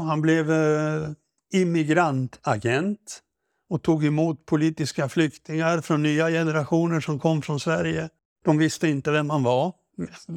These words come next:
Men, men det fanns ju en, en, eh, en sektion av internation-, svensk, skandinavisk, mestadels svenskar, sektion av Internationalen i Chicago.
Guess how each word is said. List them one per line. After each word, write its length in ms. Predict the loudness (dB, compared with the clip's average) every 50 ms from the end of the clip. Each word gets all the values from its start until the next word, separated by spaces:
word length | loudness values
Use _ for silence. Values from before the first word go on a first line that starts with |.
| -6 0
Men, 360 | 2 2 2 2 0 -2 0
men 180 | 0 0 2
det 100 | 0 0
fanns 300 | 2 2 2 2 2 0
ju 180 | 2 2 2 2
en, 320 | 2 0 2 2 2 0 0 0
en, 280 | 0 2 2 2 2
eh, 240 | 2 2 2 0 -2 -4 _ _ _ _ _ 0
en 120 | 0 2 2
sektion 440 | 2 -2 -2 0 2 2 2 2
av 120 | 2 2 0
internation-, 600 | 0 -2 -2 0 0 0 0 0 0 0 0 0 -2
svensk, 600 | -4 2 2 4 4 2 0 -4 -8 -14 -12 -10
skandinavisk, 880 | 0 2 2 4 4 2 2 4 2 2 2 2 0 -2 -2 -4 -10 _ _ -20 _ _ _ _ _ _ _ _ -2
mestadels 600 | 0 0 0 0 2 2 2 2 2 -2 -2 0
svenskar, 600 | 0 0 0 0 -2 -2 0 0 0 0 -2 -6 _ _ _ _ _ _ -8
sektion 440 | -2 -2 -2 0 0 0 0 2 2
av 100 | 2 0
Internationalen 800 | 0 -2 -2 -2 -2 0 0 0 2 2 2 2 2 2 0
i 100 | 0 0
Chicago. 680 | -2 -2 -2 0 2 2 2 2 2 0 0 -2 -2 -4